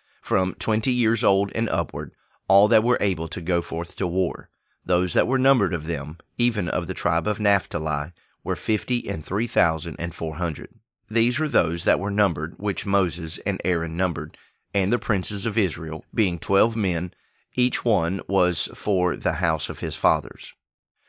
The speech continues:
So were all those that were numbered of the children of Israel, by the house of their fathers,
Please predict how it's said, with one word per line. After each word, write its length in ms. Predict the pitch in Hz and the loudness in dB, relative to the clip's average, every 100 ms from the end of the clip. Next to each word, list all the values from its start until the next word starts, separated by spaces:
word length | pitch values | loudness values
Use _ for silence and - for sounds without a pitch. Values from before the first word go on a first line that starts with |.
| _ - | _ -4
So 300 | - 82 131 | 0 2 2
were 240 | 127 107 - | 2 2 6
all 180 | 98 107 | 4 6
those 380 | 101 92 95 | 4 4 2
that 160 | 80 73 | 2 2
were 140 | 104 | 0
numbered 420 | 110 90 78 82 - | -2 -2 -2 -2 0
of 180 | 87 | -2
the 100 | 80 | -2
children 440 | 80 90 87 92 90 | -2 -2 -2 -2 -2
of 100 | 85 | 0
Israel, 480 | 90 - 60 - - _ _ - | 0 0 -8 -12 -16 _ _ 0
by 140 | 87 | 0
the 80 | 85 | 2
house 340 | 82 80 - | 2 0 0
of 80 | 82 | 0
their 140 | 98 | 0
fathers, 540 | 113 95 80 80 82 | 4 4 2 -4 -8